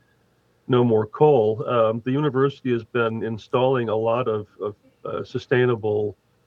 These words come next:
or renewable energy. So we have, have several big, um, P V farms. You know, to, to me, that's, you know, kind of the issue is, is that,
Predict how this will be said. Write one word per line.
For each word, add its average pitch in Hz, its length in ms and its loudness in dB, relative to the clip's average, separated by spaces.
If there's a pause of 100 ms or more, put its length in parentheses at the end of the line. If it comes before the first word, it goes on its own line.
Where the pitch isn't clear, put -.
(160)
or 110 100 0
renewable 113 540 2
energy. 113 400 -2
So - 180 -4
we 113 120 -2
have, 104 180 -2
have 104 240 -4
several 113 380 0
big, 104 340 -4 (220)
um, 104 280 -4 (760)
P 139 180 0
V 123 200 0
farms. 104 640 -2 (480)
You 127 100 4
know, 131 60 6
to, 147 120 2
to 147 200 -2
me, 170 220 2
that's, 139 440 0
you 117 60 -2
know, 113 80 0
kind 160 160 -4
of 139 40 -2
the 127 140 0
issue 139 420 0
is, 110 280 -6
is 117 320 -4
that, 110 180 0